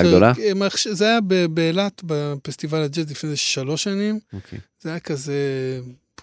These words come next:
Speaker 2: פרוגרסיב קצת מדי בשבילי.
Speaker 1: בסדר גמור.
Speaker 2: אה, אתה יודע, עם בס, שמונה מיתרים כזה וכאלה.
Speaker 1: ג'יימס
Speaker 2: אבל
Speaker 1: ג'ינס.
Speaker 2: אבל עדיין זה היה לראות את הרבי הנקוק שהוא, הוא בכושר,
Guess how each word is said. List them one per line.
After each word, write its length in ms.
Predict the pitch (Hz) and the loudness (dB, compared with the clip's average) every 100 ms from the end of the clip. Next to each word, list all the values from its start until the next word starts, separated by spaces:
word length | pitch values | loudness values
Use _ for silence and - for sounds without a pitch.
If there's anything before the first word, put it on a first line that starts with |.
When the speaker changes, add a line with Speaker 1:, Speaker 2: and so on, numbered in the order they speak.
| _ - | _ -14
Speaker 2:
פרוגרסיב 600 | - 135 - 151 - 170 | -8 -8 -6 -6 -6 -10
קצת 300 | - 165 - | -8 -8 -6
מדי 260 | 151 160 156 | -6 -4 -4
בשבילי. 580 | 151 - 156 151 180 208 - _ - | -6 -8 -6 -4 -4 -4 -10 _ -18
Speaker 1:
בסדר 360 | 90 - 85 87 | -16 -12 -8 -6
גמור. 300 | 101 135 160 - | -4 -2 -4 -4
Speaker 2:
אה, 840 | 220 139 139 135 135 139 135 139 139 | 0 2 4 4 2 2 2 2 0
אתה 160 | 131 139 | -2 -2
יודע, 180 | 147 | 0
עם 220 | 143 135 131 131 127 | 0 -2 -6 -8 -8
בס, 560 | 131 151 135 - - - | -2 -2 -2 -4 -6 -8
שמונה 380 | - 139 131 147 | -8 -6 -4 -4
מיתרים 580 | 143 135 - 127 151 156 | -4 -4 -4 -2 -2 -2
כזה 300 | 147 127 127 | -4 -6 -8
וכאלה. 540 | 127 - 127 131 165 190 - | -12 -8 -6 -4 -2 -4 -6
Speaker 1:
ג'יימס 200 | - 82 | -8 -4
Speaker 2:
אבל 300 | 156 143 156 | -4 0 2
Speaker 1:
ג'ינס. 360 | 98 90 - - | 2 -2 -2 -4
Speaker 2:
אבל 200 | 127 135 | -4 -4
עדיין 680 | 139 123 175 208 233 226 233 | -4 2 4 4 4 0 -4
זה 200 | 165 139 | -8 -4
היה 320 | 139 160 175 | -2 0 0
לראות 320 | 156 139 156 - | -2 -2 -4 -4
את 120 | - | -2
הרבי 240 | 160 147 | -2 0
הנקוק 340 | 151 160 180 - | -2 -2 -4 -4
שהוא, 380 | 143 131 131 - | -6 -6 -8 -10
הוא 340 | 151 131 127 127 | -12 -10 -10 -12
בכושר, 560 | - - 185 - 131 | -12 -2 0 0 -2